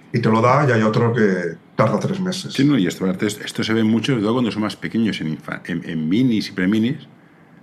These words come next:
Speaker 2: el jugón es que destaca mucho. Entonces, yo entiendo que para un
Speaker 1: Claro.
Speaker 2: entrenador, preparar un entreno con gente al-, jugona, altos, bajos, lentos, rápidos, ha de ser un drama porque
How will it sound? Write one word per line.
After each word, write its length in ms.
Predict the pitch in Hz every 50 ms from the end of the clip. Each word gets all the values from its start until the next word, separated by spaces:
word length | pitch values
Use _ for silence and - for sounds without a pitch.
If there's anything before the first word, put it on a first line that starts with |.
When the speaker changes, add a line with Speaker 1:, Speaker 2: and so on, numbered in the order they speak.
| - -
Speaker 2:
el 120 | 95 95
jugón 540 | 90 - - 92 95 101 113 123 127 135 139 - - - - - - - -
es 120 | - - -
que 100 | - 92
destaca 380 | 80 76 - - 90 92 82 71
mucho. 300 | - 95 98 98 - -
Entonces, 400 | 69 - 73 71 71 - - - - - - - - - - - - - - - - - -
yo 120 | - 92
entiendo 300 | 101 98 95 113 110 107 98
que 40 |
para 120 | - 90 98
un 80 | 107
Speaker 1:
Claro. 200 | 101 104 110 110
Speaker 2:
entrenador, 80 | 107 92
preparar 260 | 95 95 - 92 101
un 80 | 113 123
entreno 520 | 120 117 107 110 110 113 101 92 80 73 - - - - - - - - - - - - -
con 140 | - 87 82
gente 400 | - - 107 110 107 95 - 107
al-, 280 | 107 104 107 107 98 -
jugona, 760 | - - 104 92 90 101 110 107 107 104 101 101 95 87 78 71
altos, 720 | - - 95 107 113 107 95 - - 104 104 101 95 92
bajos, 480 | - 110 110 107 - 113 101 98 92 -
lentos, 360 | 92 110 113 107 - 101 92
rápidos, 300 | 98 104 107 120 113 110
ha 60 | - -
de 60 | 90
ser 140 | - 104 104
un 120 | 101 92
drama 220 | 87 95 104 117
porque 340 | 117 110 98 95 95 90 -